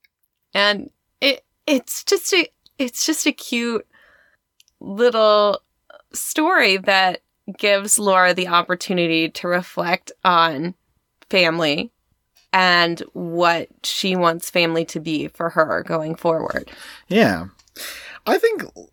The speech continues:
Speaker 2: Laura has such an interesting character arc. She didn't appear first in comics.
Speaker 1: Mm.
Speaker 2: She was in a cartoon in X-Men Evolution,
Speaker 1: Mm-hmm.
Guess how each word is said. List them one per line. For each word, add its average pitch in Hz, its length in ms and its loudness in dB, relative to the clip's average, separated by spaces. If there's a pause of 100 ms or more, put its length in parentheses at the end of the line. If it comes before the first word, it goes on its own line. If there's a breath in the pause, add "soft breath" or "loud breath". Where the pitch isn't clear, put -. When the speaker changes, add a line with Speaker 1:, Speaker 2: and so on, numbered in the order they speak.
(320)
Speaker 2:
Laura 165 420 4
has 160 180 4
such 160 220 2
an 143 100 4
interesting 135 800 2 (140)
character 127 580 2
arc. 110 480 -8 (160)
She 208 380 4
didn't 233 240 4
appear 165 320 4
first 135 320 0
in 117 120 -2
comics. - 760 -6 (720 soft breath)
Speaker 1:
Mm. 202 260 2
Speaker 2:
She 175 260 4
was 175 200 4
in 147 160 4
a 135 80 2
cartoon 147 960 4
in 135 180 0
X-Men 139 460 2
Evolution, 127 840 0 (240)
Speaker 1:
Mm-hmm. 202 360 0